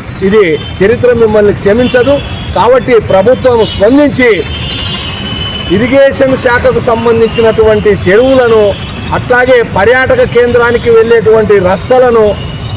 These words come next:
అన్నీ కాపాడాలని చెప్పి, గతంలో మంత్రిగా ఉండేటువంటి టీజీ వెంకటేష్ గారు వేయించినటువంటి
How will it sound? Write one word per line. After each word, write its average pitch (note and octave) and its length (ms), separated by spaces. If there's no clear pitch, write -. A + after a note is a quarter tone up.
అన్నీ A#3+ 260
కాపాడాలని A3 760
చెప్పి, A#3+ 400
గతంలో C4 440
మంత్రిగా B3 540
ఉండేటువంటి C4 580
టీజీ B3+ 340
వెంకటేష్ B3+ 500
గారు B3 220
వేయించినటువంటి A#3+ 1120